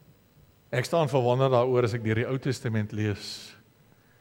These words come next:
en ek lees hoe die volk telke male hulle rug op God draai.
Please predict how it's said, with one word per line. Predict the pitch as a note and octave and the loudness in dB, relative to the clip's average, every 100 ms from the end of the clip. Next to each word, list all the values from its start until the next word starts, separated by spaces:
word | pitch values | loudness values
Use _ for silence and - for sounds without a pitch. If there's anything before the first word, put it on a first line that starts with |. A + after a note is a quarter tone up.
| _ _ _ _ - | _ _ _ _ -6
en | A#2+ | -4
ek | A2+ A2 | -2 2
lees | C3 B2+ | 0 2
hoe | B2 | -2
die | A2 | -2
volk | - A#2+ A2 - | 0 0 0 0
telke | C3+ C3+ C3+ - | 2 2 0 -2
male | A2 G#2+ G#2+ G#2+ | 0 0 0 0
hulle | G2+ G2 | 0 -2
rug | A2+ - | -4 -6
op | - | -10
God | - A2 | -8 -8
draai. | G#2 G2 F#2 | -6 -8 -8